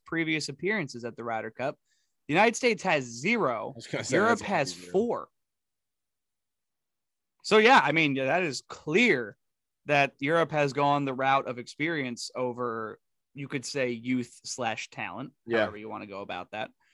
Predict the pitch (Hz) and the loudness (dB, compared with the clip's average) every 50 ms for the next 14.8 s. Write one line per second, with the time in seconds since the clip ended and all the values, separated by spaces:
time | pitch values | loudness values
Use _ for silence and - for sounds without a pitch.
0 | _ _ _ _ _ _ _ - 139 143 147 - - 190 233 254 220 247 247 240 | _ _ _ _ _ _ _ 4 4 4 6 6 6 6 6 8 6 6 6 8
1 | 240 240 226 196 208 208 214 - 240 233 190 180 185 190 202 185 - - 196 196 | 8 6 6 6 4 4 4 2 0 -2 0 -2 -2 -2 -2 -2 -2 -2 -2 -2
2 | 175 170 151 - - - 190 196 196 147 175 185 180 156 - - 175 170 165 147 | -2 -4 -8 -8 -6 -4 -2 -2 -2 -2 0 0 0 0 -2 -4 -6 -6 -6 -4
3 | - 180 175 156 151 143 135 - 143 143 151 160 175 180 175 147 139 139 131 143 | -2 0 0 0 -2 -4 -4 -6 -6 -4 -2 0 2 2 2 0 0 -2 -2 -2
4 | 175 214 240 247 - 190 151 143 - - - - 208 220 233 285 285 277 262 226 | 0 0 -2 -2 -2 -4 -4 -4 -6 -6 -2 0 0 0 0 0 0 -2 -2 -2
5 | - - 220 214 202 185 196 196 185 160 - 190 185 180 185 180 170 160 143 135 | 0 2 2 2 2 0 -2 -4 -6 -4 -4 -4 -4 -2 -4 -4 0 2 2 2
6 | 131 127 127 123 120 110 110 98 - - 78 69 - _ _ _ _ _ _ _ | 2 0 -2 -6 -8 -10 -10 -12 -12 -14 -14 -14 -14 _ _ _ _ _ _ _
7 | _ - 117 107 - - - _ _ _ _ _ _ _ _ _ _ _ _ _ | _ -12 -12 -12 -12 -14 -20 _ _ _ _ _ _ _ _ _ _ _ _ _
8 | _ - - - 98 95 95 - - - - - 117 - - - - - - - | _ -10 -8 -6 -6 -6 -6 -8 -10 -10 -10 -10 -10 -10 -10 -12 -14 -14 -14 -20
9 | _ _ _ _ _ _ _ _ - 131 143 147 147 151 151 143 - - - - | _ _ _ _ _ _ _ _ 0 4 4 6 6 4 4 0 -4 -2 2 4
10 | 226 254 269 294 302 294 285 269 - _ - - - 254 285 269 185 143 135 - | 6 6 4 4 0 0 -2 -4 -8 _ -10 -4 -2 0 0 0 0 -2 -6 -8
11 | - - - - - - _ _ _ _ _ _ _ _ _ _ _ _ _ _ | -10 -10 -10 -10 -12 -16 _ _ _ _ _ _ _ _ _ _ _ _ _ _
12 | _ _ _ _ _ _ _ _ _ _ - 160 190 214 208 - - 226 214 - | _ _ _ _ _ _ _ _ _ _ -2 2 2 2 2 2 2 2 4 4
13 | - 196 170 147 - - - 208 220 220 208 - 208 202 202 185 170 156 151 165 | 2 -2 -4 -6 -6 -4 -2 -2 -2 -2 0 2 4 4 4 4 2 0 0 2
14 | 170 165 165 151 147 - 139 143 156 160 156 160 160 151 143 131 | 2 2 2 0 -2 -4 -4 -4 -2 -2 -4 -2 -2 -2 -2 -2